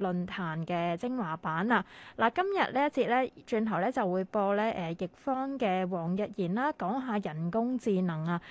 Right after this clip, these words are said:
咁佢會同大家分享下，誒，即係而家究竟發展到咩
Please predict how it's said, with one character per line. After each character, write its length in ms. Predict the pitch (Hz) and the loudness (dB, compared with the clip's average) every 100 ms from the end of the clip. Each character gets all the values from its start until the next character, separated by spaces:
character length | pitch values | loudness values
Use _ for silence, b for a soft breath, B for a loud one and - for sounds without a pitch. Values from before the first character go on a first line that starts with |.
| B B | B B
咁 140 | - 254 | -4 0
佢 180 | 285 190 | 4 4
會 120 | 190 | 2
同 180 | 190 160 | -2 -2
大 140 | 170 | 0
家 80 | 247 | 0
分 180 | 269 269 | -2 -2
享 260 | 226 185 220 | 0 0 0
下， 280 | 175 165 180 | 0 0 0
誒， 200 | 160 160 | -2 -4
即 100 | 226 | 0
係 280 | 196 180 175 | 0 0 -2
而 40 | |
家 200 | 175 269 | 0 0
究 180 | 262 202 | 2 0
竟 260 | 190 170 233 | 0 -2 -2
發 240 | - 208 | -4 -6
展 240 | - 190 214 | -2 -2 2
到 100 | 220 | 2
咩 240 | 202 226 | 2 2